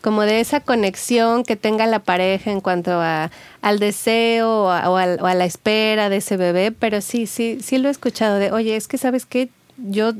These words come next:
yo tengo las náuseas", o sea, y, y a mí me dan los antojos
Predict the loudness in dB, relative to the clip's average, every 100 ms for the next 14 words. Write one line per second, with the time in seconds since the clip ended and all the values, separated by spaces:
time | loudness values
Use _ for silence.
0 | -4 -2 0 0 2 2 0 -2 -2 -4
1 | -6 -4 -2 -2 -2 -10 -14 -2 2 4
2 | 4 2 2 2 2 0 0 -2 0 0
3 | 0 0 -2